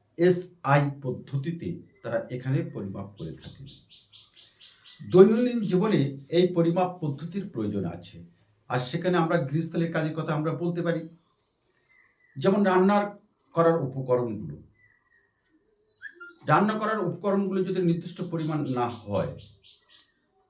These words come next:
তাহলে সেই রান্না করা দ্রব্যটি বা সেই বিষয়টি কিন্তু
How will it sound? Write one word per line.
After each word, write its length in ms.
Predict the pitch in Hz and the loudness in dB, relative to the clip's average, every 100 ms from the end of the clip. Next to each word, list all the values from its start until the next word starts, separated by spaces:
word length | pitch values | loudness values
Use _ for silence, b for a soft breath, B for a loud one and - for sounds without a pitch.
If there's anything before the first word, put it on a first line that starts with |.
| _ - | _ -2
তাহলে 520 | 131 147 135 95 87 - _ _ _ _ | 2 4 2 -2 -8 -16 _ _ _ _
সেই 220 | - 135 | -2 0
রান্না 380 | 131 135 175 185 | 2 2 2 0
করা 320 | 175 170 170 | 0 0 0
দ্রব্যটি 1000 | 156 - - 131 135 170 - 104 82 - - | 0 -4 -4 -4 0 -2 -2 -8 -10 -12 -12
বা 140 | - 123 | -8 -6
সেই 360 | - - 160 165 - _ _ _ _ _ _ _ _ _ _ _ 107 | -6 -4 -2 -2 -8 _ _ _ _ _ _ _ _ _ _ _ -8
বিষয়টি 600 | 104 147 185 180 - 95 | -2 0 2 0 0 -8
কিন্তু 440 | - 107 147 156 | -8 -8 -8 -10